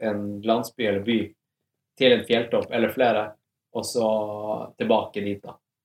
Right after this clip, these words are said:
Du ender som regel opp i samme sted du startet. Og ofte så er de supertekniske og,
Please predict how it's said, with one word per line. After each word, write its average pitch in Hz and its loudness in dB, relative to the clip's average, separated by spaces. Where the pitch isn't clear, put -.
Du 120 0
ender 123 2
som 117 -4
regel 113 2
opp 110 -6
i 110 -6
samme 110 -2
sted 104 -4
du 101 -10
startet. 98 -16
Og 127 10
ofte 131 0
så 117 6
er 110 2
de 101 -2
supertekniske - -6
og, 101 -4